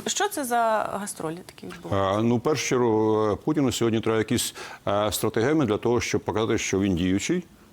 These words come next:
Speaker 2: що він, е, надійно контролює ситуацію, що він готов далі воювати і що він не боїться, е,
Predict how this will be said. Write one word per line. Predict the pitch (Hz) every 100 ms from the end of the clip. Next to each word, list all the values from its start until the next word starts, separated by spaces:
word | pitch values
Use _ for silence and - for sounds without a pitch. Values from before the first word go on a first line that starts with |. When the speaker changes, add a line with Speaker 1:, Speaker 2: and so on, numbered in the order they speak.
| -
Speaker 2:
що | - 120
він, | 107 98
е, | 95 98 92
надійно | 120 101 104 95
контролює | - 98 107 98
ситуацію, | - 98 110 147 - 143 131 - - -
що | -
він | 139
готов | 110 120 - 95 85 -
далі | 107 107 98
воювати | 95 92 113 151 160 160 - - -
і |
що | 101 -
він | 127
не | 135
боїться, | 120 95 113
е, | -